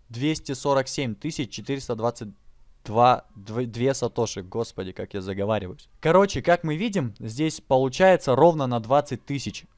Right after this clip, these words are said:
То есть, либо я обсчитался, посчитав, что двадцать тысяч сатош это является двадцать процентов, то ли просто за быструю отправку мы отдаём двадцать тысяч. Скорее всего, именно так.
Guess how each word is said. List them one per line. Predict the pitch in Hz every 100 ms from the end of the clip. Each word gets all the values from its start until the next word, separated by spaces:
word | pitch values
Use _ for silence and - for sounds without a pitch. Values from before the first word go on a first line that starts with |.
| _
То | 135
есть, | 131 127 - - _ _ -
либо | 127 170 156 147 131 _ _ -
я | 117 160 208
обсчитался, | - 131 - 135 143 113 - 98 95 - _ -
посчитав, | 120 - - 131 -
что | - 120 110
двадцать | 101 123 123 117 -
тысяч | 117 -
сатош | 117 - 160 -
это | 113 113 104 -
является | 107 113 117 - 107
двадцать | 110 113 -
процентов, | 120 - 110 98 90 _ - -
то | 151
ли | 180
просто | 147 156 170 160 113 - _ -
за | 107 127 123 120 120
быструю | 123 147 - 120
отправку | 117 - 170 - 117
мы | 113 127
отдаём | 107 113 131 107
двадцать | 117 117 104 -
тысяч. | 117 95 -
Скорее | - 160 160
всего, | - 139 156
именно | 139 131 123
так. | - 101